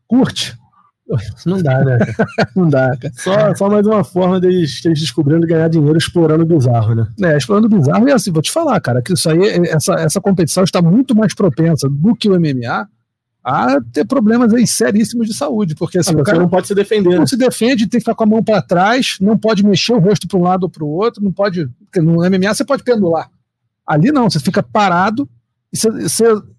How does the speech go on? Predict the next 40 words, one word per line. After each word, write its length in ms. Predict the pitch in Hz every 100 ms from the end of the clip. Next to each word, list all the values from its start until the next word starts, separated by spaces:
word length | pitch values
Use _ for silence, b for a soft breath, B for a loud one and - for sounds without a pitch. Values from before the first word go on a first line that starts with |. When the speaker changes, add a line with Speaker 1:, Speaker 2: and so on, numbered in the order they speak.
| _ _ _ _ _ _ 214
Speaker 1:
engole 400 | 214 190 247 254
o 40 |
golpe 300 | 214 262 311
inteiro, 380 | 349 196 202 165
né? 120 | 160 - _ _
É... 460 | 135 151 156 151 147
é, 60 | 226 269 262 B B B B B
vai 200 | - 196
dar 120 | 220
muito 280 | 233 254 -
problema 400 | 349 294 226 196
isso 120 | -
aí. 120 | 135
Isso 180 | 120 -
aí 80 | 156
eu 100 | 208
não 220 | 208 208
tenho 180 | 190 269
dúvida 280 | 175 208 196
que 120 | 185
esse, 400 | 220 - 214 170
que 80 | 139
essa 260 | 185 190 180
competição 540 | 185 175 170 - 170
vai 120 | 180
trazer 480 | 175 196 160 143 170
problemas 460 | - 170 147 185 147
sérios 580 | - 156 196 196 - - b b b
de 160 | 135 170
saúde 400 | - 160 160 175
pra 160 | 208 196
quem 240 | 202 180
entra. 340 | 175 185 185 - B
E 140 | 254
assim, 320 | 185 165 131 123 143 143 151 180
se 140 | -
você 240 | 160 151 214
procurar 420 | 254 - 190 190
nos 180 | 175 123
vídeos 440 | 165 160 131 -